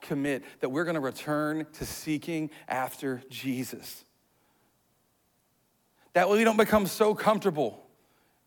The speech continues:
and so ingrained in our own culture today that we stop seeking after him. So we continue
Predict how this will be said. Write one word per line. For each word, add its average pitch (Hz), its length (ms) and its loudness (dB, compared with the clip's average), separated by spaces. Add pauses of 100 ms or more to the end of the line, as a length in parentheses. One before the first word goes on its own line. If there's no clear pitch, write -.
(120)
and 185 140 0
so 226 240 6
ingrained 220 480 4
in 214 80 4
our 220 160 6
own 214 140 2
culture 214 340 4
today 143 400 0 (1000)
that 151 100 -2
we 180 100 -2
stop 170 320 2
seeking 160 380 -4
after 139 240 -4
him. - 140 -16 (2250)
So - 120 -4
we 147 100 2
continue 123 380 -4